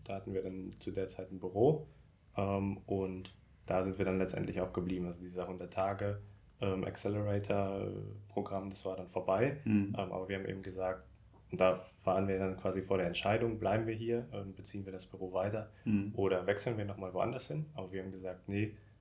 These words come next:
Speaker 1: ähm, Hannover ist ein toller Start-up-Standort. Ähm, das wollen wir mit auch mit, ja, uns selber auch unterstützen, da wollen wir
Speaker 2: Mhm.
Speaker 1: uns einbringen, ähm, und haben dann gesagt, wir machen das hier in Hannover erstmal weiter.
Speaker 2: Mhm.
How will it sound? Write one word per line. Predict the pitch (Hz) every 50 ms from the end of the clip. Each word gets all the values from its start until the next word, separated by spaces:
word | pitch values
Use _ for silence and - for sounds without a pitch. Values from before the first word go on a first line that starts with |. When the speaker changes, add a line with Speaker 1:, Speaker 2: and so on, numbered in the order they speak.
| - - -
Speaker 1:
ähm, | - 95 95 -
Hannover | 90 92 98 101 101 - 101 98
ist | 101 - - -
ein | 98 92 92 90
toller | - - 104 107 101 98 101
Start-up-Standort. | - - 98 98 - - - - - - - - 107 117 120 117 113 117 117 117 - - - - - - - -
Ähm, | 107 101 98 98 95 95 95
das | 95 - -
wollen | 98 95 95
wir | 92
mit | 92 95 92 - -
auch | 98 95 - - - - - - - - -
mit, | - 98 - - - - - - - - -
ja, | - 104 101 101
uns | 101 - 98 95 -
selber | 98 95 104 101 101
auch | 104 101 101
unterstützen, | 98 101 98 95 - 135 123 - - 123
da | 113 101
wollen | 101 98 104
wir | 101
Speaker 2:
Mhm. | 98
Speaker 1:
uns | 98 98
einbringen, | - 98 101 113 117 117 117 120 127 127 127 - - - - - - - - - - 101
ähm, | 101 98 98 98 98 98
und | 98 92
haben | 95 95 95
dann | 95 92 92
gesagt, | 95 95 95 95 95 92 - -
wir | 95 95
machen | 95 92 - 98
das | 92 95 - -
hier | - 107 104 101 101 98
in | 98 95
Hannover | 92 95 95 95 - - - -
erstmal | - - - 92 90 90
weiter. | 85 85 - - - - - - - - - - - - - -
Speaker 2:
Mhm. | 104 101 98 98 110 156 -